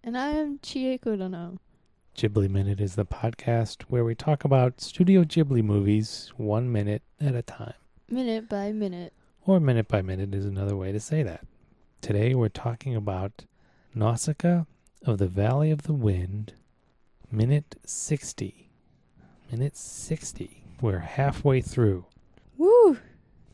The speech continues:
Speaker 2: Yes.
Speaker 1: Is this a hundred twenty-four minutes? Or
Speaker 2: No.
Speaker 1: it's just a hundred twenty?
Speaker 2: It's, we have one hundred nineteen minutes.
Speaker 1: Oh, so it's,
Speaker 2: In the
Speaker 1: okay, I
Speaker 2: version,
Speaker 1: get
Speaker 2: in
Speaker 1: it.
Speaker 2: the, in the way that
Speaker 1: Yeah.
Speaker 2: we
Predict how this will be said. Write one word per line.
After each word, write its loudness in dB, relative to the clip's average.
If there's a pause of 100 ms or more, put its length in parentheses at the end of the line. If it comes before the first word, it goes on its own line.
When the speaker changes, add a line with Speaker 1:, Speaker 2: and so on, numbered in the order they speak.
Speaker 2:
Yes. -2
Speaker 1:
Is -8
this -8
a -4
hundred -6
twenty-four -8
minutes? -12 (460)
Or -6
Speaker 2:
No. -2
Speaker 1:
it's -12
just -10
a -6
hundred -6
twenty? -8 (520)
Speaker 2:
It's, -6
we -2
have -2
one 2
hundred 2
nineteen 0
minutes. -4 (260)
Speaker 1:
Oh, 0
so -12
it's, -14
Speaker 2:
In -10
the -2
Speaker 1:
okay, 0
I 6
Speaker 2:
version, 2
Speaker 1:
get -2
Speaker 2:
in -2
Speaker 1:
it. -4
Speaker 2:
the, 0
in -4
the -2
way 2
that -4
Speaker 1:
Yeah. -4
Speaker 2:
we -4